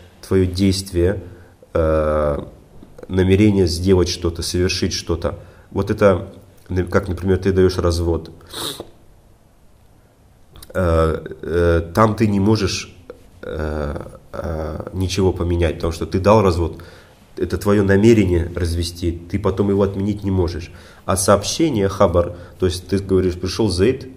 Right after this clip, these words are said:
то есть Амар. То есть ты можешь исправить, потому что это не твое намерение что-то сделать, а это твое сообщение, твой хабар, ихбар, рассказ о чем-то.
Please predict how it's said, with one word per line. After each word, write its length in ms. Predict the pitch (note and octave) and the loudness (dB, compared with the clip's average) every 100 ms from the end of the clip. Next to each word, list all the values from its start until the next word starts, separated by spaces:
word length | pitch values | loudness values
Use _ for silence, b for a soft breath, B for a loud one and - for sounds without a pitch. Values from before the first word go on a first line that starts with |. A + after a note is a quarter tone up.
| - | -6
то 100 | G#2+ | -4
есть 200 | G2 - | -4 0
Амар. 360 | F#2 D#2+ D#2 - - - _ _ - | 0 2 -2 -8 -18 -20 _ _ -2
То 40 | |
есть 140 | A2 G#2+ | -2 0
ты 220 | D3 D3 | -4 -4
можешь 380 | F#2+ A2+ A#2 - | -2 0 2 -2
исправить, 460 | G2+ - G#2+ G#2 F2+ | -6 -2 2 4 4
потому 160 | F#2+ | 0
что 140 | F#2 F#2 | -2 -4
это 180 | - F#2+ | -2 0
не 220 | F#2+ G#2 | 0 0
твое 280 | G2+ G2 A#2+ | 2 2 4
намерение 640 | G#2 G2 G2+ E2 D2+ D#2 B B | 4 4 2 0 -4 -8 B B
что-то 280 | - E2+ F2 | -10 -4 -2
сделать, 520 | E2+ F#2+ F2 F2 B B B | 0 2 4 2 B B B
а 100 | - | 0
это 140 | G#2 G2+ | 0 0
твое 260 | F#2+ F#2+ | 0 0
сообщение, 560 | F#2+ - E2+ - G2+ F2+ | 2 0 -4 -4 -4 -4
твой 160 | E2 D#2 | -4 -6
хабар, 360 | - E2 D#2+ D#2 | -4 -2 -4 -8
ихбар, 340 | E2+ F2+ F2 | -10 -2 2
рассказ 380 | E2+ E2+ G2+ F2+ | 2 2 2 2
о 80 | D#2+ | 0
чем-то. 320 | - D#2+ | -4 -8